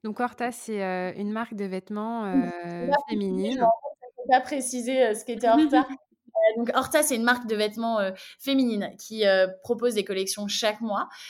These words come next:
Speaker 2: euh, en début de mois. Et en fait, on fabrique tout entre la France et le Portugal, selon les avoir-,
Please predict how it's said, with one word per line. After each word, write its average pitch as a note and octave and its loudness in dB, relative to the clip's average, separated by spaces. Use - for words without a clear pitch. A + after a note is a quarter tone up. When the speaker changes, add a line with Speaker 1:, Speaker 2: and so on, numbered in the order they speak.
Speaker 2:
euh, F#3+ 2
en F#3 -2
début F#3+ -6
de G3 -6
mois. B3 2
Et G#3 -4
en G3 -6
fait, C4+ -8
on B3 -6
fabrique G3+ -8
tout C4 -4
entre G#3+ -4
la F#3+ -4
France C4 -4
et A3+ -6
le G#3 -8
Portugal, G3+ -4
selon G3 -8
les F#3 -6
avoir-, F#3 -4